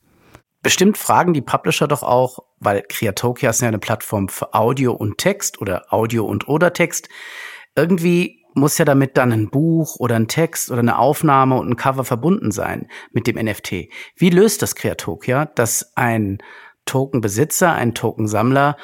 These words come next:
Zugang zu diesen Inhalten bekommt?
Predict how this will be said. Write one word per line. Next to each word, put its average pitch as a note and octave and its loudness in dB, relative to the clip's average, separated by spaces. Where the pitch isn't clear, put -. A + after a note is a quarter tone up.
Zugang B2 2
zu - -6
diesen B2 0
Inhalten C3 -2
bekommt? B2 -4